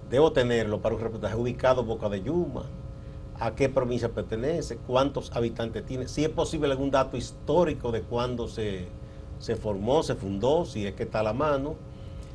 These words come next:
de qué vive la gente ahí, la actividad económica, comercial, cuáles son los atractivos. Y eso no solo para el visitante, porque es un trabajo que abarca todo.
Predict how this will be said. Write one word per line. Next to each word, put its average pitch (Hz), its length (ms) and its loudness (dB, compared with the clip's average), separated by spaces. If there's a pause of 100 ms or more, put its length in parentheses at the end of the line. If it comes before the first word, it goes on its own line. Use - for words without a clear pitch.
(160)
de 151 180 6
qué 165 140 6
vive 143 240 6
la 110 100 6
gente 110 340 2
ahí, 165 260 6
la 131 80 6
actividad 107 420 0
económica, 110 560 0
comercial, 151 720 0 (680)
cuáles 143 220 8
son 143 140 4
los 139 240 0
atractivos. 120 1000 -2 (440)
Y 185 140 10
eso 233 260 10
no 233 120 12
solo 220 280 10
para 190 180 10
el 165 120 4
visitante, 151 840 4 (100)
porque 127 340 0
es 123 40 0
un 175 140 4
trabajo 139 520 4
que 127 120 4
abarca 120 380 4
todo. 104 380 0